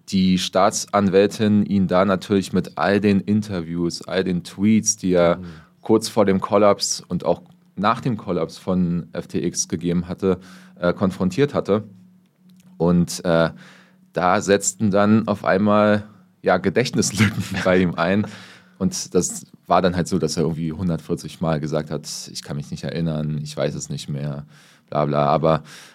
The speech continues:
Speaker 1: ähm, konträr dazu konnte er sich an komplexe Zusammenhänge erinnern, wenn er von seinen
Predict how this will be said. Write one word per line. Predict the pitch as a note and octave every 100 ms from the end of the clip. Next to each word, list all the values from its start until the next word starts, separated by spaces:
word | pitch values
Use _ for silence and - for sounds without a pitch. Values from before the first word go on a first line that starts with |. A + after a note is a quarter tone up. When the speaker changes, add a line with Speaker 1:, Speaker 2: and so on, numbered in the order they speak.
| _
Speaker 1:
ähm, | E2+ F2 F2 E2+ E2 - _ _ _ _ _ _ _ _ _ -
konträr | F2 E2+ - F#2+
dazu | F#2+ F#2 - - G2+ G2 F#2+ - -
konnte | - F#2+ F#2+ F2+
er | F2+
sich | F#2 -
an | F#2
komplexe | - E2+ F#2+ G2 F2+
Zusammenhänge | - F2 F#2 G2 F#2+ F#2+ D#2+
erinnern, | F2 F2 F#2+ F#2
wenn | E2 F2
er | E2
von | E2+ F#2
seinen | E2 D#2+ D#2